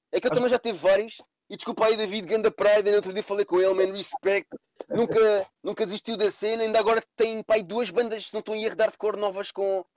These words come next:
Speaker 1: com o Ratos, man. Pá, eu adoro essa malta, tipo, a minha inspiração, que eu tenho trinta e três, mas pronto, ele já tem...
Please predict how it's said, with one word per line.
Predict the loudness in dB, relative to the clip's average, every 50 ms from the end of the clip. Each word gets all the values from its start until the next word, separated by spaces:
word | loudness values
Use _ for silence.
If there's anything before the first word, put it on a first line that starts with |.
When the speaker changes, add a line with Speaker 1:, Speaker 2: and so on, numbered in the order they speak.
| _ -8
Speaker 1:
com | -8 -6
o | -4
Ratos, | 0 2 4 4 2 0 -2
man. | -6 -6 -6 -6 -10 _ _ _ _ _
Pá, | 2 4 4
eu | 4 4
adoro | 4 4 2 2
essa | 0 0 -2 0
malta, | 0 0 -2 -2 -6
tipo, | -10 -10 -10 _ _ _ _ _ -6
a |
minha | -2 0 0
inspiração, | 0 -2 -4 -6 -2 0 0 0 2 0 0 -2 -2
que | -4 -6 -8 -8 -8 -10 _ _ -14
eu | -8
tenho | -6 -4 -4 -4
trinta | -6 -8 -8 -6 -6
e | -4
três, | -2 -2 -2 -2
mas | -4 -4
pronto, | -2 -2 -2 -2 -2
ele | -2 0
já | 0 0
tem... | 0 0 -2 -2 -2 -6 -8 -10